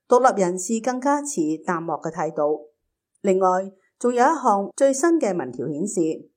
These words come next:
獨立選民，佢哋喺普通選票上向共和黨傾斜咗十八個百分點，原因亦都係經濟上嘅處理方式。十月十二號至十四號，C B S YouGov 做嘅聯合民調顯示，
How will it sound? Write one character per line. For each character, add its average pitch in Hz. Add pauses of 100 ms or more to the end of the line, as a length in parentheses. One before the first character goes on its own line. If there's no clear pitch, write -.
(280)
獨 196
立 185 (100)
選 160
民， 160
佢 -
哋 269
喺 254
普 226
通 311
選 214
票 175
上 156
向 185
共 175
和 143
黨 147
傾 262
斜 165
咗 139
十 180
八 175
個 165
百 160
分 147
點， 143 (500)
原 214
因 339
亦 202
都 180
係 185
經 262
濟 202
上 165
嘅 165
處 165
理 156
方 208
式。 - (560)
十 - (100)
月 240
十 240
二 208
號 202
至 214
十 220
四 196
號 175 (100)
，C 247
B 240
S 233
YouGov 240
做 160
嘅 180
聯 151
合 165
民 143
調 143
顯 156
示， 170